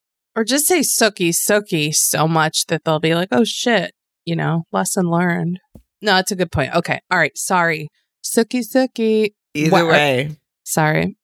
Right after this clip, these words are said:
Speaker 1: Sorry. They're gonna make it, Sarah. Mirla and Gil are gonna make it. They're gonna
Speaker 2: I
Speaker 1: be
Speaker 2: know,
Speaker 1: great.
Speaker 2: I think so, because now we know she, like, I mean, who knew? Like, who knew that that's who we would be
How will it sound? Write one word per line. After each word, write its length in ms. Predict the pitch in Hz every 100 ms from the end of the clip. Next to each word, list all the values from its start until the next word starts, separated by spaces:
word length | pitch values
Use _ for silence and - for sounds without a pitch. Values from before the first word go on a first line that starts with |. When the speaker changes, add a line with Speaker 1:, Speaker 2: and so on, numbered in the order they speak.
| -
Speaker 1:
Sorry. 500 | - 226 226 208 202 -
They're 160 | 285
gonna 180 | 285 311
make 320 | 226 165 156
it, 160 | 147 -
Sarah. 500 | - 147 131 139 139 -
Mirla 300 | 165 165 147
and 100 | 151
Gil 140 | 139 135
are 100 | 131
gonna 140 | 123
make 240 | 127 131 -
it. 200 | 127 -
They're 100 | 170
gonna 140 | 156 240
Speaker 2:
I 20 |
Speaker 1:
be 60 | 233
Speaker 2:
know, 140 | 285
Speaker 1:
great. 260 | - - 131
Speaker 2:
I 20 |
think 260 | - 285 -
so, 520 | - - 170 180 254
because 300 | 190 156 151
now 160 | 156 151
we 160 | 156 151
know 140 | 156
she, 180 | 147 151
like, 160 | 135 -
I 40 | 156
mean, 120 | 151
who 160 | 180 269
knew? 360 | 208 180 160
Like, 320 | 107 113 127
who 200 | - 185
knew 220 | 170 147 123
that 180 | 113
that's 300 | 127 117 -
who 120 | - 135
we 100 | 120
would 180 | 120
be 400 | 117 117 110 123